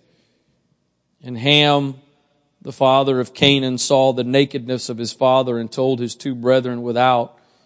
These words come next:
And Shem and Japheth took a garment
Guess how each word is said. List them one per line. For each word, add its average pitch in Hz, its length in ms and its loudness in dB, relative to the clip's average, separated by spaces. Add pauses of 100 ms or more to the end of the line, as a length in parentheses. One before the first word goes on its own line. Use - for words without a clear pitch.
(1000)
And 120 160 -10
Shem 147 580 0 (840)
and 120 160 -12
Japheth 135 480 0
took 143 200 -2
a 123 140 0
garment 127 600 0